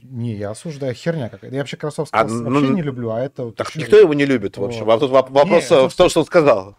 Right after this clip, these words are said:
Speaker 2: Я тоже не
Speaker 1: ну,
Speaker 2: фанат,
Speaker 1: не, я
Speaker 2: как бы, если
Speaker 1: осуждаю.
Speaker 2: что.
Speaker 1: Мне, мне эти слова не, ну, как бы, я их не поддерживаю, считаю, что это дичь. Это вот ровно то, а, расчеловечивание.
Speaker 2: А ты считаешь, что это справедливо, что, допустим, у нас, э,
Speaker 1: Мгм.
Speaker 2: на следующий день буквально Ра-, Рамзан Кадыров заявил о том, что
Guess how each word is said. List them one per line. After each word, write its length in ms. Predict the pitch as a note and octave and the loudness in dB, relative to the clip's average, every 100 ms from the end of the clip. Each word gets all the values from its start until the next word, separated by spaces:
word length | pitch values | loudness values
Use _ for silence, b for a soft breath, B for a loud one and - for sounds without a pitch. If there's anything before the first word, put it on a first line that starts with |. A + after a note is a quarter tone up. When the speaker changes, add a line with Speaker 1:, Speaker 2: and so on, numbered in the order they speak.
| _ | _
Speaker 2:
Я 180 | B2 C#3+ | 2 4
тоже 180 | F#3 C3 | 2 0
не 60 | |
Speaker 1:
ну, 80 | D3+ | 0
Speaker 2:
фанат, 240 | C3 A2+ | 2 2
Speaker 1:
не, 80 | E3+ | 0
я 160 | C3+ D3+ | -2 -4
Speaker 2:
как 120 | - | -2
бы, 60 | G2+ | -4
если 140 | A2+ | -4
Speaker 1:
осуждаю. 280 | C3+ G2 F#2 | -8 -8 -8
Speaker 2:
что. 60 | C3+ | -8
Speaker 1:
Мне, 180 | E3 D#3+ | -8 -8
мне 200 | D3+ E3+ | -8 -10
эти 60 | |
слова 280 | - D#3 D#3 | -8 -8 -8
не, 120 | D#3 | -8
ну, 140 | D3+ D3+ | -12 -14
как 140 | B2 | -16
бы, 240 | A2+ A2+ A2+ | -14 -14 -12
я 220 | A#2+ C3 | -12 -12
их 160 | C3 - | -14 -18
не 140 | A#2+ | -18
поддерживаю, 400 | A#2 A#2 D#3 D3+ | -16 -16 -16 -18
считаю, 180 | - B2 | -20 -20
что 100 | A#2 | -20
это 100 | A2 | -20
дичь. 340 | G2 A#2 - _ _ C3+ | -20 -20 -20 _ _ -20
Это 160 | C3+ | -14
вот 260 | C3 C3 D3 | -14 -14 -12
ровно 320 | C#3 E3+ E3 | -8 -6 -8
то, 360 | E3 D3 D3+ D3+ B B B | -8 -8 -8 -12 B B B
а, 200 | B2 A#2 | -14 -12
расчеловечивание. 400 | A#2 A#2 A#2+ G2+ | -12 -14 -14 -12
Speaker 2:
А 20 | F#2+ | -10
ты 80 | |
считаешь, 240 | - F3 F#3+ | -6 -4 -4
что 80 | - | -6
это 100 | - | -10
справедливо, 760 | - C3 B2 G#3+ C4 C#3+ G2 | -6 -4 -4 -2 0 0 -2
что, 340 | - - A2+ G#2+ | -8 -6 -4 -2
допустим, 480 | G2+ G#2 A#2+ A#2 A2 | -2 -2 -4 -8 -2
у 40 | |
нас, 320 | A2 G#2+ - | -2 -2 0
э, 100 | G#2+ G2+ | 0 0
Speaker 1:
Мгм. 60 | |
Speaker 2:
на 40 | A2 | 0
следующий 280 | D3 A#2+ A2 | -2 -2 -2
день 160 | F#3+ | -2
буквально 320 | D3 - B2 | -2 0 2
Ра-, 160 | A2+ A2+ | 2 2
Рамзан 360 | A2 A#2 B2 A2+ | 2 2 2 0
Кадыров 380 | G#2+ C#3+ G#3 B2+ | 0 2 2 2
заявил 300 | A#2 D#3 D#3 | -2 2 2
о 80 | |
том, 160 | B2+ E3 | 2 -4
что 420 | - C3 A#2 G2+ | 0 2 2 0